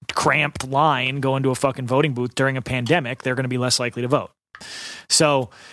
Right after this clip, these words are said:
when it still became a mail-in, um, vote, Amazon pressured the U S P S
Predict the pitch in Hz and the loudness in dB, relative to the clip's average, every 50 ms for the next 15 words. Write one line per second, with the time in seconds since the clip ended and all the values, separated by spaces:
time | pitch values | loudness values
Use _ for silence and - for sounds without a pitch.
0 | - - _ _ _ _ _ _ _ _ _ _ - 143 147 170 175 175 175 180 | -20 -20 _ _ _ _ _ _ _ _ _ _ -2 2 4 4 6 4 2 2
1 | - - - 220 254 277 277 208 180 180 190 185 - - 175 226 269 302 294 240 | 2 2 4 6 6 6 6 4 2 0 0 0 2 2 2 2 4 4 2 2
2 | 196 - - - 147 147 147 151 160 170 170 165 165 165 151 147 147 143 143 143 | 2 0 0 0 2 4 4 4 6 6 6 4 4 4 2 0 0 0 0 0
3 | 143 143 135 120 - - _ _ _ 131 131 127 127 123 120 117 117 113 113 110 | -2 -2 -4 -6 -8 -14 _ _ _ -4 -2 -2 -2 -2 -2 -2 -4 -4 -6 -8
4 | 107 - - _ _ _ _ 113 127 175 247 311 277 165 127 120 - - _ _ | -10 -12 -14 _ _ _ _ 0 4 6 6 8 6 6 2 0 -4 -10 _ _
5 | _ - - - - - - _ - 165 180 220 262 254 170 175 175 165 170 165 | _ -20 -20 -20 -20 -20 -18 _ 0 2 2 4 4 2 4 4 4 6 6 6
6 | 165 165 165 160 151 - _ _ _ _ - - - 170 202 233 - - - 262 | 4 4 2 -2 -4 -6 _ _ _ _ 0 2 4 4 4 4 4 2 2 4
7 | 247 240 180 156 156 143 151 190 208 208 175 - - - - 170 120 - - 214 | 4 4 4 2 2 4 6 6 8 8 6 4 0 0 2 2 2 2 2 0
8 | 139 117 - - - - - | 0 0 0 0 -2 -2 -4